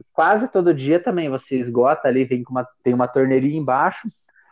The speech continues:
que vem esse resíduo líquido, que chamavam de chorume, mas o chorume é aquele negócio asqueroso que vem de um lixo que não é, é pra você reutilizar, né? Então chama de biofertilizante.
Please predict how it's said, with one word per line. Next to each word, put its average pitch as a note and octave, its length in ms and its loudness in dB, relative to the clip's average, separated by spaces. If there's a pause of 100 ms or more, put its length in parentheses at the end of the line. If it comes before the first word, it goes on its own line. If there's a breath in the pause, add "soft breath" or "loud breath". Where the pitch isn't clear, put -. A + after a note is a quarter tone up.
(140 soft breath)
que D3 100 -2
vem D3 220 2
esse E3+ 220 0
resíduo E3+ 400 0
líquido, G3 480 -2
que - 160 -12
chamavam D3+ 560 0
de C#3+ 100 -4
chorume, D3 760 2 (380)
mas A#2+ 180 0
o B2+ 40 0
chorume C#3+ 480 2
é - 40 2
aquele G3+ 480 2 (420)
negócio C3 460 -2
asqueroso E3+ 540 2
que F#3+ 80 -14
vem A3 180 0
de D4 60 0
um G3 140 0
lixo F3+ 480 -4
que F#3 100 -6
não F#3+ 260 0
é, G#3+ 460 2
é A2+ 520 0 (320)
pra C3 100 0
você C3 220 -2
reutilizar, C3 720 2
né? A#2 140 -6 (420)
Então A#2+ 320 -2
chama D3 280 0
de D3 100 -4 (100)
biofertilizante. F3+ 960 0